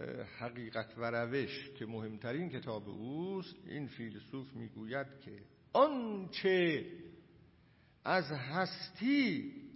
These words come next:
قابل شناخته شدن است، فقط آن است که در زبان متجلی است. این همون حرف،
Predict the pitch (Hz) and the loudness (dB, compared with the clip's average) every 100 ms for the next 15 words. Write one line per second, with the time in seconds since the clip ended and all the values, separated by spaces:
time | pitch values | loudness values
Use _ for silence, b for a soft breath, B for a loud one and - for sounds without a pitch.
0 | - - - - 170 185 170 147 190 311 | -16 -20 -20 -2 4 6 6 6 4 4
1 | 277 214 185 160 151 - - 135 135 127 | 4 2 4 4 4 0 -6 -4 -4 -2
2 | 127 131 139 185 190 190 185 - - - | 0 0 2 2 4 2 0 -6 -14 -18
3 | - - - 170 226 254 - - - B | -16 -2 0 2 4 2 0 -8 -18 B
4 | B B B - - 214 247 247 240 240 | B B B -10 0 2 4 2 0 0
5 | 240 240 - - - - - - - - | 0 0 0 -2 -10 -18 -20 -20 -16 -4
6 | 170 160 165 156 139 120 127 156 160 180 | -2 2 2 0 -4 -8 4 6 10 10
7 | 190 180 165 156 - 147 156 135 123 120 | 10 8 4 2 2 2 4 2 0 -4
8 | 113 80 - - - - - - 175 139 | -6 -8 -12 -16 -20 -20 -20 -14 -10 -8
9 | 131 - - | -8 -10 -14